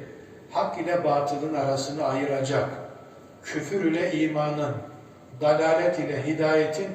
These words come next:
arasını tefrik edecek, efendim, hakikatler Rabbinizden size geldi.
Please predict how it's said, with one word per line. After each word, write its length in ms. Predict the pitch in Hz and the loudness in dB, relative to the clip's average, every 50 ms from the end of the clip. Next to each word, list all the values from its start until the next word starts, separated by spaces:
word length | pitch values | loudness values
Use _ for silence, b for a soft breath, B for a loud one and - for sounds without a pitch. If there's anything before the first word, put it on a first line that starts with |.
| - - | -6 -4
arasını 640 | - - 160 165 165 165 - 170 170 175 196 202 240 247 - - - - - - - - - - - - - | 0 0 0 2 0 -2 -2 -4 -4 -2 0 0 0 -2 -4 -8 -12 -14 -16 -18 -20 -20 -20 -20 -20 -20 -8
tefrik 580 | - 160 165 165 165 165 160 190 220 233 - - | -2 0 0 2 2 0 0 0 0 0 0 0
edecek, 540 | 165 - - 147 143 127 131 131 127 - - - - - - - - - - - - - - - - - - - | 0 2 2 0 0 0 0 0 0 -2 -2 -4 -8 -10 -12 -14 -18 -18 -20 -20 -20 -20 -20 -20 -20 -20 -14 -8
efendim, 480 | 151 147 151 165 165 160 160 147 143 139 131 127 - - | -6 -4 -2 -2 -2 0 -2 -2 -2 -4 -4 -6 -6 -4
hakikatler 840 | 165 165 - - 208 208 208 190 180 - - - - 196 214 233 226 226 214 - - - 196 | -2 -2 -2 -2 -2 -2 0 0 2 0 0 0 0 4 4 4 4 2 0 -4 -4 2 4
Rabbinizden 600 | 196 196 196 175 170 160 151 143 131 143 147 143 139 | 4 4 4 2 0 0 0 -2 -2 -2 -4 -4 -4
size 520 | - 190 175 147 165 185 208 220 214 - - - - - - | -4 -4 -4 0 2 4 4 4 2 0 -6 -8 -12 -6 0
geldi. 440 | 190 196 226 233 - 202 190 160 | 4 4 6 6 4 2 0 -2